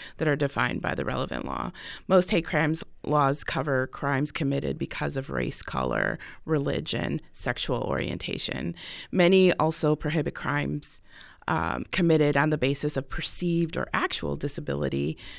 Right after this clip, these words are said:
gender, gender identity. Um, so then crime in hate crime is a violent, it's a violent crime, um, um, such as an assault, murder, vandalism, ar-, arson,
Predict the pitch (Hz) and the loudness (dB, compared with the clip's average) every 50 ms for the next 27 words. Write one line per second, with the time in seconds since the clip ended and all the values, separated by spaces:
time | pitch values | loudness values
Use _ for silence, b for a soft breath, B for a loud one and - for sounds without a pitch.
0 | B B B - 135 120 131 131 120 135 120 113 139 156 170 175 - - 131 131 | B B B 0 2 2 2 2 4 4 4 4 4 2 0 -2 -2 0 0 0
1 | 127 127 120 107 123 - - 123 117 110 95 - 90 71 69 113 151 170 - B | 2 2 2 2 2 0 0 0 0 0 0 -2 -2 0 0 0 -2 -4 -6 B
2 | B B B B B B B - 170 156 143 143 135 131 147 160 - - - - | B B B B B B B 4 4 6 6 4 4 2 2 0 -4 -6 0 4
3 | 190 175 185 170 175 170 - - - - 214 202 208 202 202 196 190 190 185 180 | 6 8 8 8 6 4 2 2 4 6 8 8 8 8 8 8 6 6 6 4
4 | - - 170 160 156 143 151 139 - - - - 65 65 67 69 - 160 B B | 2 2 0 0 0 0 0 -2 -2 -2 -2 0 0 0 0 0 -2 -4 B B
5 | B B B B B B 160 156 156 156 151 147 147 147 147 151 151 165 151 151 | B B B B B B 4 6 6 4 4 2 0 -8 -4 4 10 10 12 12
6 | 160 160 151 139 - - - 156 156 - 156 151 156 147 139 139 151 135 - - | 12 10 8 6 4 2 2 -2 -2 0 -2 0 2 2 4 4 2 0 -2 -2
7 | - 143 117 113 98 104 131 143 202 214 - B B B B B B B B - | 0 2 4 4 4 4 4 2 2 0 0 B B B B B B B B 4
8 | 165 160 135 127 117 107 110 101 - 175 - - - - - - - - - - | 4 6 6 6 4 4 2 0 -2 -4 -6 -10 -14 -14 -14 -14 -14 -10 -6 -4
9 | - - - - 156 135 - - - 90 - - - 202 214 - - - - 196 | -4 -4 -2 0 0 2 2 0 -2 -4 -6 -6 -6 -8 -8 -10 -10 -2 0 2
10 | 180 180 - 156 160 160 143 - - - 139 131 127 165 - - - - - - | 2 2 2 0 2 2 2 0 0 0 2 2 2 0 0 0 0 0 -2 -4
11 | - - - - - 147 139 135 135 139 139 143 156 156 147 120 117 123 123 113 | -8 -12 -16 -12 -8 -6 -6 -4 -4 -4 -4 -2 -2 -2 -4 -4 -4 -4 -4 -4
12 | 110 98 98 - 131 - - - - - - 104 104 - - - - - 147 143 | -4 -4 -4 -4 -4 -6 -6 -4 -4 -2 -2 -2 -4 -6 -8 -10 -2 2 2 2
13 | 143 - - - 131 151 156 175 | 2 2 0 -2 -2 -2 -2 -2